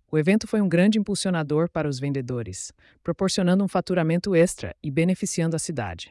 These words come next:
atraindo pessoas de fora." A gerente Cristina Buttinger destacou que, mesmo com as expectativas já altas para o evento, as vendas superaram-as. Os expositores registraram excelentes resultados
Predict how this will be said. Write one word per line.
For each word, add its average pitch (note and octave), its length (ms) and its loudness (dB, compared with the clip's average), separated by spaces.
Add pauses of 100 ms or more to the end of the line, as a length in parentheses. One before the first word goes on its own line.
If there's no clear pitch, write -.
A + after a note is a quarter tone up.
atraindo C#3+ 460 -4
pessoas C#3 400 -6
de A#2+ 100 -8
fora." F2 380 -14 (580)
A D3 80 -6
gerente D#3+ 400 2
Cristina F3+ 440 -2
Buttinger F#3 580 -2 (180)
destacou D#3 460 -4
que, - 160 -10
mesmo G3+ 420 2
com F3+ 140 -4
as D3 140 -2
expectativas C#3 720 -6
já D3 120 0
altas D3+ 440 2
para B2+ 180 -6
o - 20 -4
evento, C#3 460 -4 (260)
as B2 220 -8
vendas F3 340 2
superaram-as. G#2 880 -4 (960)
Os D3+ 140 -2
expositores E3+ 640 0
registraram D3+ 600 0
excelentes E3+ 520 0
resultados C#3+ 880 -4